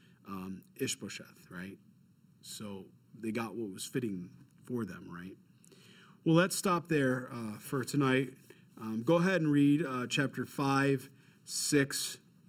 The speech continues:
Uh, read ahead. How many of you, I'm, I'm curious, when, when I ask, you know, I say, "Read ahead," how many of you actually read ahead? Be honest. Uh, okay, good. Some of you, right? I wanna encourage all of you to read ahead. It, it's, it's a,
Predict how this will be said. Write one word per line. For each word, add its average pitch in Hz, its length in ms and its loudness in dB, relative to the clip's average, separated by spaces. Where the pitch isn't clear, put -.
Uh, 110 240 -4
read 143 220 6
ahead. 139 420 0
How 277 120 4
many 269 180 6
of 185 80 4
you, 175 120 6
I'm, 160 140 -2
I'm 156 140 -2
curious, 143 320 -2
when, 175 180 0
when 185 120 2
I 208 100 4
ask, 233 260 -4
you 180 100 2
know, 147 200 0
I 143 40 -4
say, 151 140 -2
"Read 165 260 2
ahead," 151 340 -2
how 262 120 0
many 277 180 6
of 180 100 4
you 170 60 6
actually 160 340 0
read 135 140 2
ahead? 107 200 -4
Be 214 120 4
honest. 101 480 -6
Uh, - 220 -12
okay, 151 320 -2
good. 123 380 -2
Some 190 240 2
of 107 80 -4
you, 80 260 -8
right? 127 220 -4
I 220 100 2
wanna 277 160 4
encourage 208 380 4
all 160 300 2
of 101 100 0
you 85 220 -8
to 156 140 0
read 151 160 6
ahead. 139 200 0
It, 220 160 2
it's, 202 180 2
it's 202 220 0
a, 196 140 4